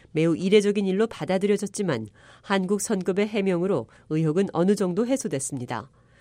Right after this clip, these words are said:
다만 불법을 저지른 선박이 임의대로 선박의 주요 정보를 변경했지만 이를 쉽게 알아차리지 못한 건 불투명하게 운영되는 선박업계의 실태를 여실히 보여주고 있습니다. 일반적으로 선박들은 각 나라 혹은 지역이 만든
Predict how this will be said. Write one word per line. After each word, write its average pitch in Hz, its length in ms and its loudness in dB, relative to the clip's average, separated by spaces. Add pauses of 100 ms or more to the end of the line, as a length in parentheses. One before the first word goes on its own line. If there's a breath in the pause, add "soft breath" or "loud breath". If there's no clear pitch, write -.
(280 soft breath)
다만 240 260 4
불법을 240 400 4
저지른 233 320 2
선박이 208 640 0
임의대로 196 480 2
선박의 226 480 0
주요 208 320 0
정보를 175 420 0
변경했지만 151 840 -2 (320 loud breath)
이를 165 180 2
쉽게 208 340 -2
알아차리지 185 600 0
못한 151 400 -2
건 135 220 -2 (340 soft breath)
불투명하게 214 600 2
운영되는 196 580 2
선박업계의 208 800 0
실태를 160 540 -4 (260 soft breath)
여실히 151 400 0
보여주고 170 440 2
있습니다. 117 540 -8 (800 soft breath)
일반적으로 247 480 6
선박들은 240 680 0
각 196 280 0
나라 160 340 -2 (100)
혹은 247 240 0
지역이 196 400 2
만든 147 440 -2